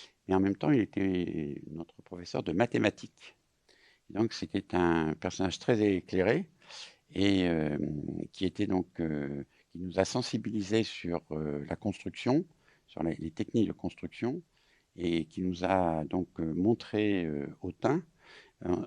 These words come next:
ensuite, on est allé à l'exposition, donc, au Musée des Monuments Français à Chaillot.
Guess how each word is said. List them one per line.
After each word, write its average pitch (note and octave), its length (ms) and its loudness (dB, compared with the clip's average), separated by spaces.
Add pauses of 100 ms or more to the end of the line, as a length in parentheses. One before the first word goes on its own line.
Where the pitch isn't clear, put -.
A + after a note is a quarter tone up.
ensuite, - 380 -4
on F2 100 4
est F2 180 0
allé A2+ 160 4
à G#2 60 6
l'exposition, F#2+ 840 0 (100)
donc, E2 300 -10
au E2 40 0
Musée E2 260 0
des E2+ 120 -4
Monuments E2 320 0
Français F#2 460 2
à D#2+ 80 4
Chaillot. G2 520 -2